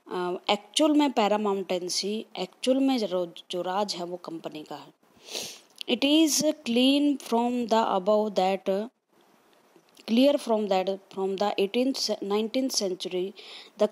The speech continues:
company pursued an aggressive policy। Aggressive माने आक्रमक, आक्रमक, कि अब वो किसी समझौते या संधि के तहत, अ, क्षेत्र नहीं जीत रहे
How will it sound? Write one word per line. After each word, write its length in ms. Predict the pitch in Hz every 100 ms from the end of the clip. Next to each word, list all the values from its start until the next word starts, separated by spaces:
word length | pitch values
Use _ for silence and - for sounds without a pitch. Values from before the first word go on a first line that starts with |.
| 262
company 460 | 269 269 277 294
pursued 600 | 262 220 - 220 226 240
an 220 | - 196 196 208
aggressive 520 | 185 214 208 - 214
policy। 300 | 180 165 -
Aggressive 540 | 180 185 214 - 254 240
माने 180 | 247
आक्रमक, 460 | 269 226 220 240 233 -
आक्रमक, 500 | 214 - 254 262 - - - - - - - -
कि 80 | 233
अब 160 | 247 233
वो 360 | 254 262 254 - - -
किसी 340 | 233 226 240 233
समझौते 580 | 233 202 185 196 - 240
या 80 |
संधि 380 | 247 226 220 247
के 160 | 247 233
तहत, 320 | 208 196 202
अ, 460 | 202 196 190 180 175 175 -
क्षेत्र 320 | - 202 208
नहीं 220 | 202 262
जीत 240 | 214 196
रहे 140 | 185